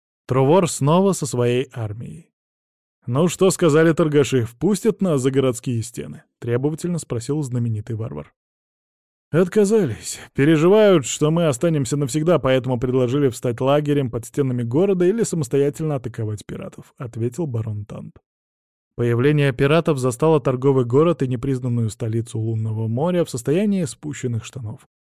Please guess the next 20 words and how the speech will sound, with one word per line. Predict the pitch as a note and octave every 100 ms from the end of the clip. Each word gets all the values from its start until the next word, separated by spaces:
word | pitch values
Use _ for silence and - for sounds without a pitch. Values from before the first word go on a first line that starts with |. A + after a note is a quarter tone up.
| _
Поэтому | C3+ D#3+ D3+ C#3
городская | A#2+ A#2 - C#3
элита | D3 D3 C#3+ D3+ D3
не | D3
знала, | C3+ C3+ G#2 G#2
бежать | G#2+ B2 E3+ F#3
из | F#3
города, | G#3 G#3 G#3
прихватив | F#3+ G#3 G#3+ - G#3+
с | -
собой | - G#3+ G#3 G#3 G3
самое | - G#3 G3+ F#3+
ценное, | - G#3+ G3+ G#3
или | G#3 G3 A3+ A3
ждать | C3+ C#3 C3+
итогов | A#2 C3+ C3+ -
переговоров | B2 A#2 A#2 D3 F#3 -
с |
пиратскими | - A#2+ A2+ - A#2+ A2+
адмиралами. | G#2+ A2 - - E3+